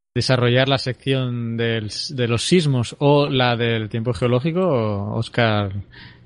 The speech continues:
con mucha amabilidad hace de esas secciones. Para no alargar más el cierre, porque hoy tenemos el sorteo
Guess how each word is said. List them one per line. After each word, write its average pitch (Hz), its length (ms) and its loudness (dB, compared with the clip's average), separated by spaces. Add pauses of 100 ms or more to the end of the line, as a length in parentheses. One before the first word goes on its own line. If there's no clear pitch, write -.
(240)
con 117 120 4
mucha 120 220 4
amabilidad 120 580 4
hace 113 240 0
de 98 420 -2
esas 104 300 -2
secciones. 104 800 -2 (380)
Para 139 180 6
no 147 80 6
alargar 175 340 2
más 151 220 -2
el 131 100 -4
cierre, 160 420 0
porque 131 260 -2
hoy 143 100 2
tenemos 147 440 0
el 127 240 -2
sorteo 143 1000 2